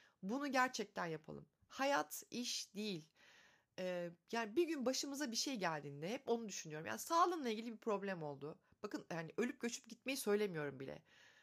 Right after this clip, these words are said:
Ya da bir gün seni kapının önüne koydular. Yani, e, ne oldu yani o kadar kendini parçaladın? Tabii ki yani böyle,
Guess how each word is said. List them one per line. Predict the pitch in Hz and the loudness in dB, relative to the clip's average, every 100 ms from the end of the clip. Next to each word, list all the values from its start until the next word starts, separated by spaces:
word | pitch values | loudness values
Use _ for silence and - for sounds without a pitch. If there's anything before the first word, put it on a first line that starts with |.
| _ _ | _ _
Ya | 302 359 | 0 2
da | |
bir | 359 | 2
gün | 392 | 2
seni | 403 381 | 2 2
kapının | 359 370 330 | 0 0 -2
önüne | 311 320 | 0 -4
koydular. | - 254 226 233 208 | 0 0 2 4 4
Yani, | 214 233 233 220 214 - | 4 4 2 -4 -6 -2
e, | - 349 320 | 0 2 2
ne | 294 | 4
oldu | 427 415 196 | 4 4 4
yani | 185 165 170 | 4 4 2
o | - | -4
kadar | 185 175 175 | -4 -4 -4
kendini | 170 165 160 | -6 -6 -8
parçaladın? | - 165 156 160 151 170 - - | -6 -6 -4 -6 -6 -8 -14 -8
Tabii | 381 415 | 2 2
ki | - 226 | 2 2
yani | 240 254 | 4 4
böyle, | 254 269 269 | 2 0 0